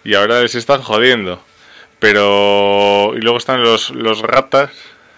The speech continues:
los, el típico niño rata, pues que se dedica a comprar cuando está lo más barato posible. Que, que hay gente que ni compra, pero que hay, hay gente que ahora sí se ha dedicado a comprar, porque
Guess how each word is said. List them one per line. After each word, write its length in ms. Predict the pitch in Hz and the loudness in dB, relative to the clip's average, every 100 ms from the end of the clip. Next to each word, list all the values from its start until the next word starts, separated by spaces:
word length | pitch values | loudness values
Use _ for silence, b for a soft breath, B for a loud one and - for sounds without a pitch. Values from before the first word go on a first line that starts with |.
| B _ _ b b b b b _ | B _ _ b b b b b _
los, 440 | 113 110 104 104 101 101 | -4 0 0 0 -2 -6
el 460 | 113 110 110 107 104 | -6 -4 -2 -4 -4
típico 280 | 123 123 123 | -4 -2 -2
niño 240 | 123 123 | 0 0
rata, 460 | 120 131 135 143 143 | 2 0 2 0 0
pues 180 | 127 - | -4 -6
que 100 | 104 | -4
se 120 | 101 | -2
dedica 640 | 101 110 - 127 120 120 B B - | -2 -4 0 2 4 2 B B -4
a 120 | 113 | -2
comprar 320 | 104 101 117 120 | -2 -2 -4 -2
cuando 180 | 120 | -4
está 320 | 107 - 127 120 | -4 0 2 2
lo 260 | 117 120 | 0 0
más 140 | 120 127 | 2 4
barato 240 | 127 117 | 2 2
posible. 380 | 101 117 95 87 B - | -2 -4 -4 -6 B -6
Que, 240 | 131 147 | -4 0
que 80 | 147 | 0
hay 100 | 151 | 0
gente 300 | 175 180 175 | 0 -4 -4
que 100 | 151 | -4
ni 140 | 120 | -4
compra, 540 | 160 180 165 101 87 B B B - | 0 0 0 -2 -2 B B B -4
pero 320 | 107 101 101 | 0 2 0
que 100 | 98 | 0
hay, 240 | 120 135 135 | 2 2 0
hay 200 | 127 127 | 0 0
gente 400 | 139 135 147 135 | -2 -4 -4 0
que 80 | |
ahora 180 | 127 131 | 2 2
sí 160 | - 135 | 0 -4
se 120 | 143 | -2
ha 40 | |
dedicado 380 | 131 123 120 117 | 0 0 2 2
a 80 | 110 | 2
comprar, 440 | 101 98 123 127 | 0 -2 0 0
porque 440 | 110 92 - 95 | 0 -6 -2 -2